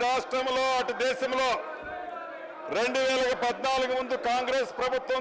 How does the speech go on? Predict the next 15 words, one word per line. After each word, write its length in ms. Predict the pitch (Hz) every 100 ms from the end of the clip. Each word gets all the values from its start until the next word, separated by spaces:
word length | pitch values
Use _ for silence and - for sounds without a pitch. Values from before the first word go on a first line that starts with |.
| 247
తీసుకొచ్చిన 500 | 240 - 247 240 247 240
రెవెన్యూ 340 | 240 247 254 262 254
చట్టాలు, 460 | 226 302 269 247 214 165 - - - - - -
సంస్కరణలు 720 | 214 269 - 269 254 269 269 208 - - - - - 165
రైతాంగానికే 840 | 240 247 254 262 269 269 262 254 240 240
కాకుండా 460 | 247 269 277 285 240 - - - - - 139
యావత్ 440 | 190 233 233 233 226
ప్రజానికానికి 800 | 202 220 247 247 240 233 233 220 220
ఎంతో 220 | 214 226 247 220
మేలు 220 | 226 240 240
చేశాయని 680 | 240 226 226 220 220 214 208
చెప్పడానికి 680 | 208 220 220 226 220 233 220 185 - - - - 170
గర్వపడుతున్నాను, 840 | 196 233 240 233 247 233 233 233 226
అధ్యక్ష. 280 | 233 - 247 208 - - - - - - 175
అదే 200 | 214 262